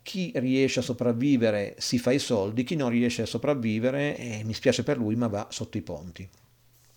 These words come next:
È chiaro che questo tipo d'atteggiamento si riflette su una serie di visioni del mondo anche,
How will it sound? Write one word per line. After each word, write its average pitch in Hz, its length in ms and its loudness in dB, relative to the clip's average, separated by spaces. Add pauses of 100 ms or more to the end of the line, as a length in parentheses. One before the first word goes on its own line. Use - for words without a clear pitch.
(120)
È 127 100 -4
chiaro 127 280 2
che 143 120 0
questo 120 200 -2
tipo 123 200 -2
d'atteggiamento 131 760 0 (280)
si - 160 0
riflette 131 420 2
su 120 260 -2
una 123 200 4
serie 120 440 0
di 120 280 2
visioni 117 420 0
del 135 140 -2
mondo 110 360 0
anche, 101 360 -2